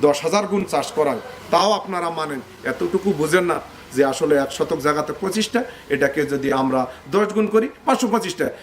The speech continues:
কিন্তু দশ হাজার লিটার পানিতে আপনাকে বলা হয়, "দশ হাজার মাছ দেন," এটা কত গুণ হলো?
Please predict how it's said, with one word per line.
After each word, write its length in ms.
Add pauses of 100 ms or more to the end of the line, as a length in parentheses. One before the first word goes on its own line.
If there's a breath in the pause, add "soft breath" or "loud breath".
(120)
কিন্তু 300 (140)
দশ 200
হাজার 200
লিটার 240
পানিতে 360
আপনাকে 340
বলা 240
হয়, 160 (280 loud breath)
"দশ 160
হাজার 220
মাছ 180
দেন," 180 (220 loud breath)
এটা 220
কত 200
গুণ 220
হলো? 360